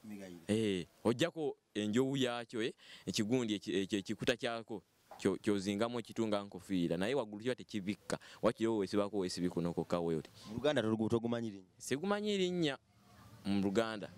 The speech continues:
Speaker 1: Mu Luganda wange ali atugoberera, osobola otubuulira erinnya eryo mu comment section awo, Omugayire.
Speaker 2: Eh, Omugayire, oba
Speaker 1: Kye ki?
Speaker 2: Omusuuni.
Speaker 1: Omusuuni kye ki mu Luganda? Ah, tugende maaso. Kakati,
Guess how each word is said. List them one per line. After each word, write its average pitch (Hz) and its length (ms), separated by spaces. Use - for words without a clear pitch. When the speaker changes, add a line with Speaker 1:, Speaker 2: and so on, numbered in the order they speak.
Speaker 1:
Mu 117 100
Luganda 160 440
wange 117 240
ali 123 220
atugoberera, 104 640
osobola 110 220
otubuulira 95 480
erinnya 95 380
eryo 87 160
mu 87 100
comment 98 300
section 90 400
awo, 85 340
Omugayire. 104 540
Speaker 2:
Eh, 95 200
Omugayire, 95 640
oba 98 180
Speaker 1:
Kye 113 100
ki? 113 160
Speaker 2:
Omusuuni. - 140
Speaker 1:
Omusuuni 107 540
kye 113 120
ki - 120
mu 147 120
Luganda? 92 560
Ah, 67 680
tugende 143 300
maaso. 92 320
Kakati, 123 460